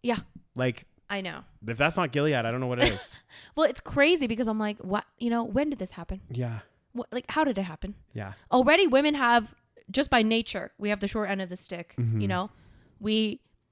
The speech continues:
Speaker 1: we have to be the ones to fucking get pregnant.
Speaker 2: Mm-hmm.
Speaker 1: Before we get pregnant, we have the lovely periods
Speaker 2: Mm-hmm.
Speaker 1: every single month. Basically, from the age of, like, eleven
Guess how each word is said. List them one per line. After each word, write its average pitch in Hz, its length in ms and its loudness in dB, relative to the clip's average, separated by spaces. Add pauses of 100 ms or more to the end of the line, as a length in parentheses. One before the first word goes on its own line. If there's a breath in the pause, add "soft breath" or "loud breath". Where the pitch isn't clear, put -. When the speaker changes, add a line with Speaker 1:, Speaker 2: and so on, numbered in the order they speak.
(240)
Speaker 1:
we 247 160 4
have 294 160 6
to 254 60 -4
be 269 100 2
the 247 80 8
ones 247 280 4
to 226 100 -4
fucking 262 380 -2
get 247 140 0
pregnant. 185 460 0
Speaker 2:
Mm-hmm. - 100 -6
Speaker 1:
Before 403 260 2
we 403 100 2
get 208 140 -4
pregnant, 190 340 -4
we 254 120 -4
have 240 260 0
the 240 80 -2
lovely 247 560 2 (640)
periods 226 800 2
Speaker 2:
Mm-hmm. 113 160 -6
Speaker 1:
every 311 200 0
single 349 200 -4
month. 370 320 -4 (500)
Basically, 254 540 2
from 269 320 4
the 254 140 2
age 294 260 4
of, 262 100 0
like, 254 220 0
eleven 277 520 2